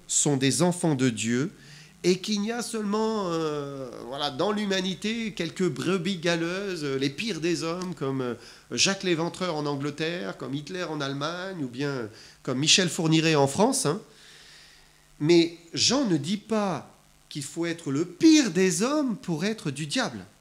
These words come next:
Il dit qu'il suffit de pratiquer d'une manière habituelle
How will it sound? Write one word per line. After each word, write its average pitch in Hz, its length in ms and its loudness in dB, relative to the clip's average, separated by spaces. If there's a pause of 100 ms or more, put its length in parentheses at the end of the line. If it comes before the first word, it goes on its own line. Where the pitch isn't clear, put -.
(840)
Il 131 180 -4
dit 214 180 -6
qu'il 131 460 -2
suffit 170 460 -2
de 120 100 -4
pratiquer 123 1040 -8
d'une 147 220 -8
manière 127 320 -2 (160)
habituelle 135 840 -6